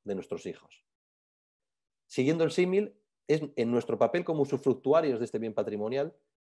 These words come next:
investigadores, conservadores y divulgadores, debemos esforzarnos por interactuar en pro de una mejor gestión del arte rupestre. De esta manera,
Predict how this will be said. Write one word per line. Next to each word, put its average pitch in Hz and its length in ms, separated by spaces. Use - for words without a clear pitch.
investigadores, 120 800
conservadores 113 800
y 107 100
divulgadores, 110 760
debemos 135 320
esforzarnos 151 600
por 117 160
interactuar 131 640
en 110 180
pro 170 380
de 117 140
una 127 100
mejor 123 240
gestión 127 440
del 98 160
arte 95 200
rupestre. - 420
De 147 100
esta 147 180
manera, 170 460